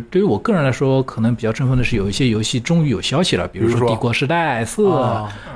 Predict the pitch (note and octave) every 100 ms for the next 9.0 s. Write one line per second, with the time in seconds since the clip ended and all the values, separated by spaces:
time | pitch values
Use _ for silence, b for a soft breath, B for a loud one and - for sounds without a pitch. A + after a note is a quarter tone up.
0 | A2+ A2 A#2 G#2 A2+ - C3+ C3+ - A2
1 | G#2+ C#3+ B2 A2 F#2 G2 G#2+ - B2 -
2 | - A#2+ C3 B2+ B2 A2+ - C3 D#3 A#2
3 | - B B B B A2 G#2+ - C#3+ C#3+
4 | D#3 C3+ - A#2+ A#2+ A2 - C#3+ D3 -
5 | G2+ - G2 G#2 F#2 - G#2 A2+ - B
6 | B - G#2+ - B2+ A#2+ B2 A#2 C#3+ A2
7 | - F#2 A2+ C3 E3 - B B - A#2+
8 | G#2+ G#2 F#2+ F#2+ F2+ - - C3+ C3+ -